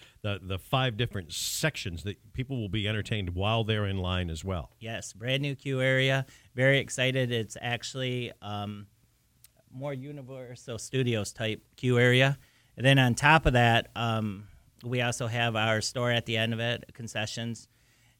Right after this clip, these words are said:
Speaker 2: and, um, entertainment all the way from the beginning to the end. We do close Friday at midnight, so make sure you're there before midnight.
Speaker 1: And again, the Halloween season gets underway this Friday the thirteenth, the dash haunt dot com.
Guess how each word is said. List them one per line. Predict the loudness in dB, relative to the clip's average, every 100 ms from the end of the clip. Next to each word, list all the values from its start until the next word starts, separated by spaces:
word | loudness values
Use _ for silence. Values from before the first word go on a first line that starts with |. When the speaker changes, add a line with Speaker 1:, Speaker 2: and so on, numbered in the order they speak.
| _
Speaker 2:
and, | -10 -6 -6 -8
um, | -8 -8 -10 -8
entertainment | -6 -4 0 0 0
all | -2
the | -2
way | -4 -6 -10
from | -10 -8
the |
beginning | -8 -8 -6 -8
to | -10
the | -8 -4
end. | -4 -6 -10
We | -10
do | -8 -6 -8
close | -4 -2 -2
Friday | -4 -2 0 2 2
at | 0
midnight, | -2 -2 -2 -2 -6 _
so | -14 -10
make | -8 -8
sure | -6 -6
you're | -4
there | -2 -2
before | -2 -6 -6 -4
midnight. | -2 -2 -2 -6 -10 _ _ _ _ _ _ -6
Speaker 1:
And | -4 -2 -2
again, | -2 0 0
the |
Halloween | 0 0 0 -2
season | -4 -2 -2 -2
gets | -4 -2 -2
underway | 0 0 0
this | 0 -2
Friday | -2 0 0 0 -2
the | -4
thirteenth, | -2 -2 -2 -4 -4 -4 -10 -18 -18 -10
the | -4 -2 -2
dash | 0 0 0 -4 -10
haunt | 0 0 0 -4 -12 -14 _ _ _ _ -10
dot | -4 -4 -4
com. | -2 -2